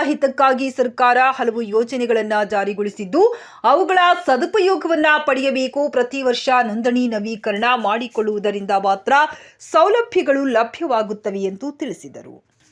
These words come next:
ಕಾರ್ಮಿಕರ ಸಮಸ್ಯೆಗಳಿಗೆ ಪರಿಹಾರ ಒದಗಿಸುವ ನಿಟ್ಟಿನಲ್ಲಿ ತಾಲೂಕು ಪಂಚಾಯಿತಿಯ ಆವರಣದಲ್ಲಿ ಕಾರ್ಮಿಕ ಸೇವಾ ಕೇಂದ್ರವನ್ನ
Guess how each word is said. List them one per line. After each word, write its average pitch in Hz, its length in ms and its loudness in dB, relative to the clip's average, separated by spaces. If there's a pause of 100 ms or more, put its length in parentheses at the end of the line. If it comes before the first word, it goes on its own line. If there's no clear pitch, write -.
(120)
ಕಾರ್ಮಿಕರ 480 540 4 (280)
ಸಮಸ್ಯೆಗಳಿಗೆ 330 760 0
ಪರಿಹಾರ 294 600 0
ಒದಗಿಸುವ 254 480 -2 (120)
ನಿಟ್ಟಿನಲ್ಲಿ 240 520 -2
ತಾಲೂಕು 233 460 0
ಪಂಚಾಯಿತಿಯ 220 680 -2
ಆವರಣದಲ್ಲಿ 202 680 0
ಕಾರ್ಮಿಕ 208 480 0 (100)
ಸೇವಾ 226 460 2
ಕೇಂದ್ರವನ್ನ 262 580 0